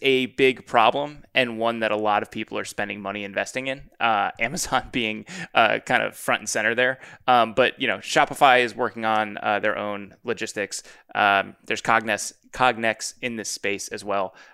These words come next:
Brian, I, I kinda look at this as a pretty decent upside business, um, but the floor is also pretty low.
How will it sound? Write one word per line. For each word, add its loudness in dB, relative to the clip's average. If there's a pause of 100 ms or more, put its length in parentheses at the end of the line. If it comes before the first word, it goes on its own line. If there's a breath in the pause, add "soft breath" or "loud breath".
(160 loud breath)
Brian, 6
I, 6
I 8
kinda 2
look 0
at -6
this -4
as -4
a 2 (440)
pretty 2
decent -8
upside 4
business, -2 (240 soft breath)
um, 0
but -2
the -4
floor -2
is -6
also -6
pretty -12
low. -14